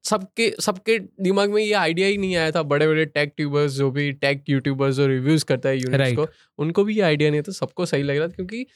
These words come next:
Speaker 1: उसके ऊपर डाउट करने का कोई रीजन नहीं था।
Speaker 2: हम्म।
Speaker 1: लेकिन ये बंदा था, इसने बैठ के पूरा जो उसको पता है कि इमेज कैसे, कैसे वर्क
Speaker 2: ब्रेकडाउन
Speaker 1: करती
Speaker 2: होती
Speaker 1: है,
Speaker 2: है।
Speaker 1: तो ब्रेकडाउन किया उसने।
Speaker 2: हम्म।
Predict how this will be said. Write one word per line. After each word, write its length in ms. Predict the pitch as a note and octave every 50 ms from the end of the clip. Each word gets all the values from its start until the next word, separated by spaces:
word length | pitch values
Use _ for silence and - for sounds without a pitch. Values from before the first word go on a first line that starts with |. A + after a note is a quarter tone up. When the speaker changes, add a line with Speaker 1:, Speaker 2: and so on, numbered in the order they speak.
| _ _ _ - _ _
Speaker 1:
उसके 260 | - - D3+ - - G#3
ऊपर 120 | G3+ G#3+
डाउट 280 | G3 E3+ D#3+ F#3 F#3+ -
करने 200 | G3+ F#3+ G3 G3
का 60 | G3
कोई 160 | G3 G3+ G3
रीजन 280 | E3+ C#3+ C3+ D#3+ F3 E3+
नहीं 120 | D#3 C#3
था। 140 | B2 - - - - - D3
Speaker 2:
हम्म। 100 | C#3 C3
Speaker 1:
लेकिन 460 | D3 D#3+ F#3+ - C4+ C#4 C#4 - - _ _ _ -
ये 220 | D#3 D3+ D#3 F#3+ G#3
बंदा 320 | G3 F#3+ F#3 F#3 F#3+ G3
था, 160 | F3+ G3+ G#3+
इसने 340 | A#3 F#3 E3 D#3 - G#3 G#3
बैठ 360 | G3+ E3+ D#3+ E3 E3 E3+ -
के 140 | - - A3+
पूरा 360 | A#3 _ - E3+ E3+ F#3 G3
जो 180 | F#3 G3 G3+ G3+
उसको 340 | - - D3+ C#3 - - G#3+
पता 200 | G3 A3 G#3+ A3
है 100 | G#3+ G3+
कि 140 | G3+ G#3 F#3
इमेज 280 | D#3+ D3+ E3 E3+ E3+
कैसे, 400 | - D#3+ D3 D3 - F3+ F3 E3+ - - - - -
कैसे 200 | - F3 E3 -
वर्क 100 | G#3 F#3
Speaker 2:
ब्रेकडाउन 240 | G#3 F3+ F#3+ G3 F#3
Speaker 1:
करती 80 | F3+ D#3
Speaker 2:
होती 180 | C#3+ - -
Speaker 1:
है, 100 | C3+ B2+
Speaker 2:
है। 60 | A#2 G#2+
Speaker 1:
तो 100 | A#3 G#3+
ब्रेकडाउन 500 | F3 D3+ D#3+ D3 D3 E3+ F3 F3 F3 E3
किया 220 | - D3+ C3+ C3+
उसने। 260 | B2+ B2 - - C3+
Speaker 2:
हम्म। 160 | B2+ A#2+ A#2+